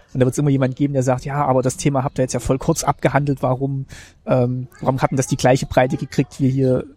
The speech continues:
der Delikatladen? Das ist halt schwierig und ich finde aber, die machen einen ganz guten Job dabei, das, also wirklich dieses große Thema D D R runterzubrechen auf diese eben siebenundzwanzig Module und man kriegt wirklich aus jedem so einen guten Eindruck, finde ich.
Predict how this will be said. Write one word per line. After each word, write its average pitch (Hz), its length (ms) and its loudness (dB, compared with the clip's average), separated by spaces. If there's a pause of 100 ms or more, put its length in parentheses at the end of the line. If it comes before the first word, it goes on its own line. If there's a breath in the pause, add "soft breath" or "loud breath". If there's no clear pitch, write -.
(500)
der 127 100 4
Delikatladen? 135 840 2 (500 soft breath)
Das 131 140 2
ist 147 140 2
halt 131 120 4
schwierig 143 300 2
und 131 80 -2
ich 123 140 -4
finde 156 180 0
aber, 127 120 4
die 127 60 -4
machen 131 140 0
einen 143 60 -4
ganz 131 180 0
guten 139 340 -4
Job 139 220 0
dabei, 135 260 2
das, - 260 -4 (520 soft breath)
also 123 200 -2
wirklich 139 120 -2
dieses 127 240 0
große 165 360 2
Thema 151 260 2
D 139 120 2
D 143 60 2
R 135 120 4
runterzubrechen 139 640 -2
auf 127 120 -4
diese 135 200 -2
eben 131 180 -2
siebenundzwanzig 135 540 -2
Module 143 420 0 (640 loud breath)
und 131 440 0 (140)
man 127 100 2
kriegt - 220 0
wirklich 147 200 2
aus 123 120 4
jedem 139 180 4
so 131 60 6
einen 123 60 0
guten 127 180 -2
Eindruck, 135 320 0
finde 113 220 -4
ich. - 120 -10